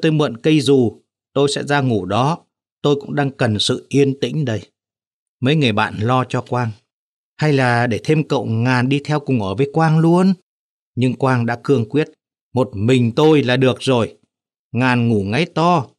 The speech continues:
tôi chịu không nổi đâu." Vậy là Quang ra chòi lá ngủ một mình. Tuy cách nhà lớn chỉ hơn chục bước chân thôi, nhưng cửa chòi hướng về phía ngoài, nên coi như biệt lập,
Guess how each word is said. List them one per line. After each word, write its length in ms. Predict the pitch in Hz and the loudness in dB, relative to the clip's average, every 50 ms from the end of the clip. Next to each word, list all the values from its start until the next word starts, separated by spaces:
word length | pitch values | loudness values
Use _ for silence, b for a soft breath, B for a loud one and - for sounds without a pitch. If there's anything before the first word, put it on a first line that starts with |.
| _ - | _ -4
tôi 100 | - 147 - | -4 -4 -2
chịu 140 | - 131 | -2 -4
không 280 | 107 - - 151 156 143 | -4 -4 -4 -2 -2 0
nổi 220 | 131 110 90 85 | 0 0 -2 -2
đâu." 300 | 87 113 120 113 107 - _ _ _ _ _ _ _ _ _ _ _ _ _ _ _ _ | -2 -4 -4 -6 -6 -10 _ _ _ _ _ _ _ _ _ _ _ _ _ _ _ _
Vậy 180 | - 143 156 143 | -2 0 0 2
là 120 | 139 143 143 - | 2 0 0 0
Quang 280 | 160 175 180 175 175 156 | 0 0 2 2 0 0
ra 200 | 151 170 170 165 | 0 0 -2 0
chòi 240 | - 143 127 123 | 0 0 0 0
lá 200 | 120 120 123 147 | 0 0 0 2
ngủ 280 | 190 214 160 120 104 90 | 2 2 2 2 0 -2
một 260 | 95 101 110 104 - | -2 -4 -6 -4 -4
mình. 260 | 101 104 104 95 82 - _ _ _ _ _ _ _ - - | -4 -4 -4 -4 -6 -12 _ _ _ _ _ _ _ -4 0
Tuy 380 | 147 156 151 151 151 143 143 - | 2 2 4 2 2 0 -2 -4
cách 120 | 185 202 - - | -4 -6 -4 -2
nhà 180 | 117 113 110 | -2 -2 0
lớn 280 | 107 107 120 139 175 196 - | 0 2 2 2 0 0 -2
chỉ 100 | 107 92 | -4 -4
hơn 220 | 98 131 147 143 | -2 -2 -2 -2
chục 240 | - - 135 - - | 0 -2 -2 -2 0
bước 200 | 156 170 185 - - | -4 -4 -4 -4 -2
chân 280 | - 156 151 156 147 | -2 -2 -2 -2 -2
thôi, 340 | 147 151 156 165 165 151 - _ _ _ _ _ _ _ _ - | -2 0 2 2 0 0 -6 _ _ _ _ _ _ _ _ -4
nhưng 220 | 139 160 180 175 - | 0 0 0 0 0
cửa 220 | - 135 107 98 | 0 -2 -2 -2
chòi 260 | - - 123 120 117 | 0 -2 -2 0 0
hướng 320 | 101 110 135 165 214 240 175 | 0 2 2 2 2 2 0
về 140 | 127 107 104 | 0 -4 -4
phía 160 | - 139 165 | -4 -4 -4
ngoài, 480 | 180 151 127 127 131 127 120 113 98 - _ _ _ _ _ _ _ - | -2 -2 -2 0 0 0 0 -2 -4 -6 _ _ _ _ _ _ _ -2
nên 320 | 123 139 143 135 123 - | 2 2 2 2 0 -2
coi 180 | - 143 143 139 | -2 0 0 2
như 140 | 139 143 | 2 0
biệt 320 | 139 123 120 - - - 107 | 2 0 -2 -2 -2 -4 -2
lập, 200 | 110 98 - | -2 -2 -2